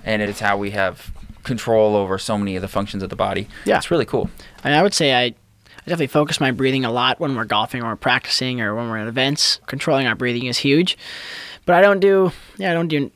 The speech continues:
Speaker 2: nearly enough, you know, focus on breathing aside from that.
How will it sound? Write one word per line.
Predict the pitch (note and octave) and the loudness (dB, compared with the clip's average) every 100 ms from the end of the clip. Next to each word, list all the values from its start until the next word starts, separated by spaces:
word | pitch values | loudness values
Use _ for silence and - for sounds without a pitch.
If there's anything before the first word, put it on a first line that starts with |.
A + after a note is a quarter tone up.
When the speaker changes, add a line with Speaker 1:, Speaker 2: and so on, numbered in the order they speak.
| - | -6
Speaker 2:
nearly | D3 C#3 C#3 | 0 2 2
enough, | B2+ A#2+ A#2+ - - - - | 2 0 -2 -6 -16 -16 -8
you | |
know, | - | -6
focus | - A#2+ A#2+ C3 | -2 -2 0 0
on | A#2 | 0
breathing | A2 B2+ A#2 A2 | 0 -2 -2 -2
aside | - G#2 A#2 | 0 2 0
from | - - | -2 -12
that. | - | -14